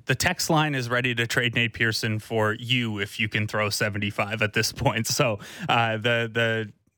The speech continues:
appetite there is all over the place. Uh, again, your piece with Shai is up at sportsnet dot C A. Blue Jays trade deadline primer.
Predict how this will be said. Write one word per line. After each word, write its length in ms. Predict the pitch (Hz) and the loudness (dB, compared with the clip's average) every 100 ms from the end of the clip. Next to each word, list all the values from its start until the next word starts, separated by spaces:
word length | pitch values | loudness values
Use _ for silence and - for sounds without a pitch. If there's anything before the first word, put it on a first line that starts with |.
| _ _ _ _ _ _ - | _ _ _ _ _ _ -2
appetite 540 | 147 147 143 131 120 | 0 0 0 0 0
there 280 | 117 110 107 | 2 2 2
is 180 | 110 110 | 0 0
all 180 | 110 107 | 0 0
over 140 | 101 | -2
the 80 | 104 | -2
place. 260 | 113 101 - | 0 0 2
Uh, 100 | 127 | 0
again, 300 | 127 151 127 | 2 0 0
your 100 | 123 | -2
piece 300 | 143 180 175 | 0 -2 0
with 80 | 185 | 0
Shai 260 | - 143 139 | 2 2 2
is 140 | 123 | 0
up 160 | 123 120 | 0 0
at 80 | 110 | 0
sportsnet 340 | - 120 117 | -2 0 2
dot 140 | 113 | 2
C 140 | 107 117 | 2 0
A. 60 | |
Blue 200 | 107 147 | 2 0
Jays 220 | 175 165 143 | 2 0 0
trade 180 | 131 | 0
deadline 320 | 120 117 113 107 | 2 2 0 2
primer. 400 | 113 110 110 | 2 2 0